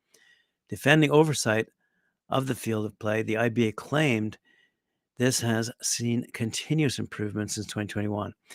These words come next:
including the use of artificial intelligence assessments with follow-up interviews. Responding to boxing, uh, U S A Boxing concerns over sponsorship deal with Russian majority state-owned energy giant Gazprom,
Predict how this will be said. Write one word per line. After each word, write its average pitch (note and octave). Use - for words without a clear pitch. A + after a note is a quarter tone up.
including A#2+
the A#2
use A2+
of A2
artificial G#2+
intelligence C#3+
assessments C#3+
with A#2
follow-up A2
interviews. A2+
Responding A#2
to A2+
boxing, A2
uh, A2+
U A#2
S A2
A A2+
Boxing A2
concerns A#2
over A2
sponsorship C3+
deal D#3+
with A#2+
Russian A#2
majority A2
state-owned A2
energy A#2
giant B2
Gazprom, C#3+